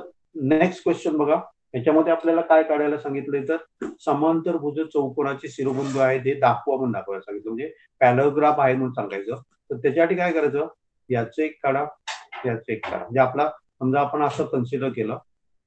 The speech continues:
A, B, सी टी.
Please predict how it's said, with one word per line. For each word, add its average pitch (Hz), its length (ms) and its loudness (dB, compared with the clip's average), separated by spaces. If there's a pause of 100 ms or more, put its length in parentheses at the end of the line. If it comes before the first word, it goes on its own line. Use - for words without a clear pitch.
(1600)
A, 123 300 -12 (580)
B, 113 320 -12 (600)
सी 117 340 -4
टी. - 340 -12